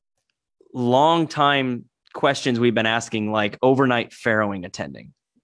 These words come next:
and we often hear, "Well, I tried that and it didn't work," or, "We're concerned about safety," or, "We're not sure if that person is, is actually doing what we're wanting them to do because they're the only one on the farm."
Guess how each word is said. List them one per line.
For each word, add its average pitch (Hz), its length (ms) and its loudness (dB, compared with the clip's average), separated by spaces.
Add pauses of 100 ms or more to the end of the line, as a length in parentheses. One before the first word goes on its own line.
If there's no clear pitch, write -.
(420)
and 127 380 0
we 131 100 4
often 151 320 2
hear, 131 160 0
"Well, 123 120 4
I 120 100 4
tried 113 400 -2
that 101 160 -6
and 113 100 -8
it 107 80 -6
didn't 113 260 0
work," 104 380 -6 (1300)
or, 123 260 4
"We're 135 140 4
concerned 135 420 0
about 127 220 0
safety," - 560 -6 (480)
or, 139 180 6
"We're 131 140 2
not 131 260 0
sure 151 220 2
if 135 100 -2
that 131 220 0
person 131 400 0
is, 117 240 -4
is 117 160 -4
actually 123 420 0
doing 120 460 0
what 110 420 0
we're 117 260 2
wanting 127 360 2
them 117 160 -2
to 110 40 -6
do 110 200 0
because 113 280 -2
they're 120 120 2
the 117 140 -2
only 117 220 0
one 113 140 0
on 110 140 0
the 107 60 -6
farm." 98 380 -4